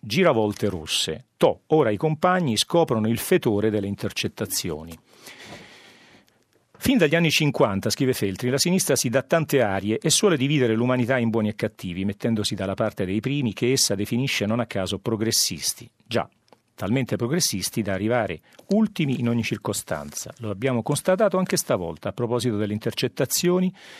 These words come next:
da decenni al centro di polemiche, oggetto di numerose proposte di legge, dibattute all'infinito, eppure rimaste lettera morta, poiché prive del nulla osta, indovinate di chi?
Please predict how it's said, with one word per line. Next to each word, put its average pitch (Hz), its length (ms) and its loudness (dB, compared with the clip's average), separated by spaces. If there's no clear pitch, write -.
da 160 140 4
decenni 160 360 2
al 135 80 0
centro 151 320 2
di 120 120 0
polemiche, 107 560 2
oggetto 113 480 0
di 110 100 0
numerose 113 400 0
proposte 104 460 -2
di 110 100 -4
legge, 160 460 -2
dibattute 117 560 -2
all'infinito, 135 560 0
eppure 139 320 0
rimaste 120 460 -2
lettera 107 320 -2
morta, 113 520 -2
poiché 170 300 2
prive 143 360 0
del 101 160 -2
nulla 151 300 2
osta, 117 420 -2
indovinate 180 520 2
di 92 120 -8
chi? 220 300 -4